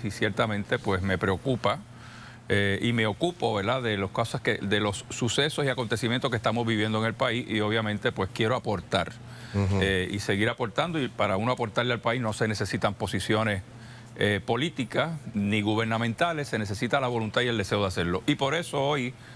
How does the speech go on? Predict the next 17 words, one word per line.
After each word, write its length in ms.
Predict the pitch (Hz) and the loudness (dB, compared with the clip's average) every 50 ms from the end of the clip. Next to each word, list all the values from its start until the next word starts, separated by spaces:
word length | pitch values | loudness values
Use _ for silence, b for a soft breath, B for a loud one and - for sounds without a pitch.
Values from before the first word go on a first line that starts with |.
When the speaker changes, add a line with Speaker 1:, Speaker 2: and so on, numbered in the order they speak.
| B B B | B B B
Speaker 1:
¿verdad?, 220 | 95 98 110 127 | 0 0 2 2
como 180 | - 117 107 107 | 0 0 0 2
ya 140 | 110 117 120 | 2 2 2
lo 80 | 123 | 0
hice 140 | 139 127 143 | 0 0 0
anteriormente 580 | 127 - 120 113 127 123 120 127 123 - 131 110 | 0 0 0 0 0 0 0 0 0 0 0 2
con 140 | 117 110 | 2 0
el 60 | 107 95 | 0 0
contrato 440 | 101 98 92 113 117 117 - 120 | -2 -2 0 0 0 2 2 2
de 80 | 120 113 | 2 2
Luma 300 | 120 - - 131 123 123 | 0 0 2 0 0 0
y 140 | - 117 110 | 0 0 0
hoy 200 | 107 117 127 135 | 0 2 0 0
vuelvo 300 | 131 117 113 117 120 120 | 0 0 0 0 0 0
a 40 | 120 | 0
reaccionar 480 | 120 123 117 113 - 127 113 107 110 113 | 0 0 -2 -2 -2 -2 0 0 0 0
nuevamente, 600 | 117 117 123 123 120 117 98 98 95 - - | 0 0 0 0 0 -2 -2 -4 -4 -6 -6